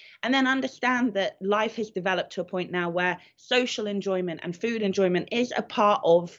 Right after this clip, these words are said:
joy. It's a part of our joy. How am I gonna incorporate that at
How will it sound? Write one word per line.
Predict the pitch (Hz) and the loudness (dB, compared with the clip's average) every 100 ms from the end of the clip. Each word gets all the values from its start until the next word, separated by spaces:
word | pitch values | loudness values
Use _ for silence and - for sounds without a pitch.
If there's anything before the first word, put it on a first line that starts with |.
| - | -4
joy. | 254 370 294 151 - | 2 4 4 2 -2
It's | - 233 | -6 -8
a | |
part | - 269 - | -2 0 0
of | 220 | 0
our | 214 | 0
joy. | 240 226 170 - - | 2 2 0 -2 -14
How | - 262 | -2 2
am | 320 | 2
I | |
gonna | 302 285 254 | 2 -2 -2
incorporate | 262 - 226 226 214 | -2 0 -2 0 0
that | 196 180 - | 0 -2 0
at | 247 | -2